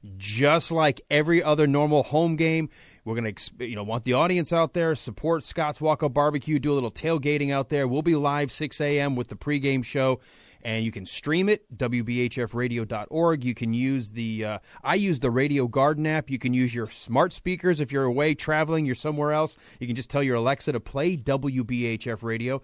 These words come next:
Or you could go, like I said, to our website, W B H F radio dot org. Very, very easy to stream from the website. And then, uh, the pregame at six, and our kickoff is a, everything's following normal format. We'll be live at seven thirty.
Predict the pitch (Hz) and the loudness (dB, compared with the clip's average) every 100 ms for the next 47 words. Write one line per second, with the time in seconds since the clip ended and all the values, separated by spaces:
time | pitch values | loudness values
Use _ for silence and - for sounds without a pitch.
0 | - - - 285 302 262 220 294 302 254 | -12 -8 2 4 4 -2 -2 0 0 -2
1 | 254 247 262 226 240 277 285 147 95 - | -2 -2 0 4 4 4 0 -4 -4 -4
2 | 147 156 175 170 170 165 170 165 175 208 | -4 0 0 0 0 0 0 2 2 2
3 | 135 113 175 196 165 170 156 160 170 143 | 0 2 4 4 4 0 0 -2 0 0
4 | 131 - 156 143 131 117 113 113 - 113 | -2 -4 -4 -4 -6 -4 -4 -4 -4 -6
5 | - _ - - - 131 131 131 127 120 | -8 _ -20 -14 -2 0 2 2 2 2
6 | 113 104 _ - 117 98 - 196 196 196 | 0 -2 _ -8 -8 -8 -4 -2 2 2
7 | 190 175 - 196 190 - - _ - 113 | 2 -2 2 2 0 -14 -18 _ -10 -10
8 | - 180 254 - 165 135 127 117 123 113 | -2 2 2 4 2 2 2 2 -2 -4
9 | - 143 170 196 180 170 160 165 143 151 | -2 0 2 2 0 0 2 2 2 2
10 | 156 - 143 127 113 104 123 120 120 127 | 0 -2 -2 0 -2 -4 -4 -2 0 0
11 | 113 98 - 123 117 110 101 85 | -2 -6 -4 -2 -2 -4 -8 -10